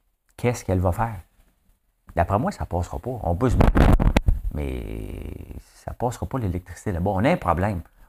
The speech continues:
On a une ressource naturelle, mais il faut défigurer le pay-, le paysage pour, euh, pour l'alimenter. Et, et, faut pas, faut pas oublier, là, qu'on est quand même la province,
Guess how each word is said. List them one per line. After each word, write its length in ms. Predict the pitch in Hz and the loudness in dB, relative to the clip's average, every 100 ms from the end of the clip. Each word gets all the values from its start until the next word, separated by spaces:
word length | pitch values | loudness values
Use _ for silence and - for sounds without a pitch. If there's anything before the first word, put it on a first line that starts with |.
| _ | _
On 80 | 98 | 2
a 60 | 131 | 6
une 80 | |
ressource 340 | - - 190 185 | 8 6 4 0
naturelle, 520 | 92 - 87 139 123 90 | 0 2 0 0 -2 0
mais 80 | 90 | 0
il 40 | 87 | 0
faut 140 | 107 | 0
défigurer 500 | 98 - 107 104 107 | 0 0 0 2 2
le 80 | - | 2
pay-, 300 | 85 85 80 | 0 0 2
le 100 | 85 | 0
paysage 560 | 90 82 82 92 - - - - - - - - | 2 4 4 4 4 4 2 -2 -4 -4 -4 0
pour, 300 | 98 95 78 | 2 4 4
euh, 600 | 73 65 58 50 50 50 50 50 - - - - - - - - - | 2 2 -2 -4 -6 -6 -6 -8 -10 -16 -20 -20 -20 -20 -20 -10 0
pour 160 | 90 | 2
l'alimenter. 560 | 87 90 85 71 107 - - | 4 2 0 -2 -4 -4 2
Et, 200 | 123 117 - - - - - | 4 6 6 8 4 2 0
et, 280 | - 107 - _ _ | 4 4 2 _ _
faut 100 | - | -6
pas, 200 | - 123 | 0 2
faut 280 | 98 101 104 | 0 -4 -4
pas 100 | 131 | 0
oublier, 420 | 120 87 98 135 | 2 2 2 0
là, 180 | 120 127 - _ _ _ _ _ _ - | 0 -4 -10 _ _ _ _ _ _ -4
qu'on 120 | 90 | 0
est 100 | 95 | 2
quand 140 | 98 | 2
même 120 | 104 113 | 2 2
la 100 | 90 | 2
province, 800 | 85 85 104 113 95 - _ | 0 0 0 -4 -8 -14 _